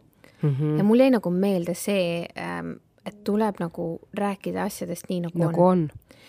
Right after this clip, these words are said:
Speaker 2: Et öeldaksegi enesetapukatse,
Speaker 1: Jah.
Speaker 2: öeldaksegi selliseid sõnu, öeldaksegi sõna surm.
Speaker 1: Jah.
Speaker 2: Kasutataksegi, kasutataksegi nagu
Speaker 1: Nii,
Speaker 2: neid,
Speaker 1: nagu on.
Speaker 2: jah,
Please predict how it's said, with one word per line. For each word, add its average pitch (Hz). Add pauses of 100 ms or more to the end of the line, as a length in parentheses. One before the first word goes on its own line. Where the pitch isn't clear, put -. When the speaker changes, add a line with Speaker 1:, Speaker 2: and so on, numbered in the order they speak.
(140)
Speaker 2:
Et 190
öeldaksegi 180 (300)
enesetapukatse, 185 (440)
Speaker 1:
Jah. 165
Speaker 2:
öeldaksegi 185
selliseid 175
sõnu, 196
öeldaksegi 185
sõna 170
surm. 190 (240)
Speaker 1:
Jah. 156 (760)
Speaker 2:
Kasutataksegi, 165 (300)
kasutataksegi 180
nagu 175
Speaker 1:
Nii, 175
Speaker 2:
neid, 233
Speaker 1:
nagu 220
on. 208
Speaker 2:
jah, 196